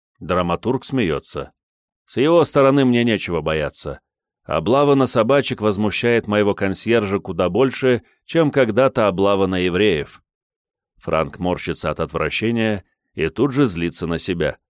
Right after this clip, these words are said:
Несколько лет назад он бы выслушал и глазом не моргнул. Стены крепости дали трещину. "Род людской меня разочаровал", заключает Гитри.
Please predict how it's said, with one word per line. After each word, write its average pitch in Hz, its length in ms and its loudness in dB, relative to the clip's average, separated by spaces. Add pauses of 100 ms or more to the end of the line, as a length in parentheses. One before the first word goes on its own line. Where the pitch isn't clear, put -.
(560)
Несколько 107 600 0
лет 107 260 0
назад 92 420 2
он 98 160 -2
бы 90 100 0
выслушал 113 600 0
и - 180 -8
глазом 92 460 0
не 82 80 -4
моргнул. 76 560 -6 (600)
Стены 120 440 0
крепости 127 560 0
дали 82 320 -2
трещину. 76 640 -6 (920)
"Род 165 360 2
людской 139 520 2
меня 113 280 2
разочаровал", 92 800 0 (280)
заключает 90 680 -4
Гитри. 95 480 -4